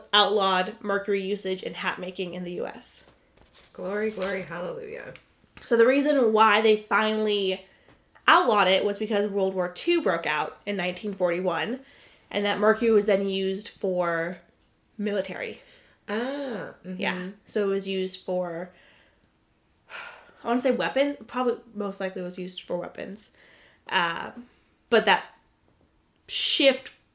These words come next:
Speaker 1: we, and we've seen that in other cases too, where in the episode about hat pins,
Speaker 2: Mm-hmm.
Speaker 1: hat pins also fell out, or hat pin, or hats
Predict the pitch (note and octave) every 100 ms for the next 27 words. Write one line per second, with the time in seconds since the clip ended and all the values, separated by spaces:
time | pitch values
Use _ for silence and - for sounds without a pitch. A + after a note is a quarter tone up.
0 | _ _ B3 B3+ A#3+ A#3+ A3+ C4 A#3+ A3+
1 | G#3+ A3+ A3 A3 A3 G3+ G3 G#3+ _ -
2 | G#3 G3 F#3 F3+ - C4 G#3+ F#3+ F3+ E3+
3 | F3 - _ _ _ _ _ _ _ _
4 | _ _ _ _ _ _ _ _ _ _
5 | _ _ _ _ _ _ A3 G#3 G#3+ F3
6 | G#3+ A3 G#3+ A#3+ B3 C#4+ G4+ - - -
7 | - G3 F#3 F3+ - - G#3+ F#3 G3+ A3+
8 | G#3 G3 F#3+ F#3 G#3 F#3 B3 - A#3 F#3+
9 | G#3 F3 C#4+ D4 - -